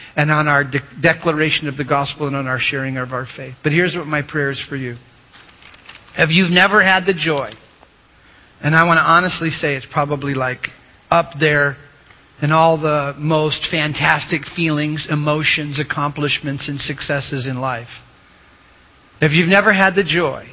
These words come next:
of saying to somebody, "Hey, would you like to pray this prayer with me right now?" And them look at you and say, "Yeah, I would." And then most of the time, whenever this happens to me, I go,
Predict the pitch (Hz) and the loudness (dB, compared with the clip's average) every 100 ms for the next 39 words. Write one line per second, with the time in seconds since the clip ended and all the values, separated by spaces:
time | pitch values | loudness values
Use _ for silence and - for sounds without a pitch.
0 | - _ _ _ _ _ 147 - 175 165 | -20 _ _ _ _ _ -4 0 2 2
1 | 147 175 165 139 135 175 233 180 180 226 | -2 -4 -2 -4 -4 -4 -4 -4 -4 -2
2 | 359 392 - - 214 196 190 - 170 160 | -4 -6 -8 -4 -2 -2 -4 -4 -4 -2
3 | 185 190 185 180 185 185 185 - 151 160 | -4 -6 -6 -6 -6 -10 -8 -4 0 0
4 | 160 160 180 160 156 156 139 - 147 139 | 0 -2 -2 -2 -2 -2 -4 -6 -10 -10
5 | 131 - _ _ _ _ _ _ _ _ | -14 -20 _ _ _ _ _ _ _ _
6 | - 143 202 220 165 143 151 233 170 - | -8 -2 2 2 2 0 0 0 0 -6
7 | - _ _ _ _ _ _ 151 160 156 | -20 _ _ _ _ _ _ 0 0 2
8 | 160 160 160 - 151 147 151 151 147 139 | 0 0 -2 -2 -2 0 -2 -2 -2 0
9 | 139 143 131 151 139 135 131 | -2 -2 -2 0 0 0 -4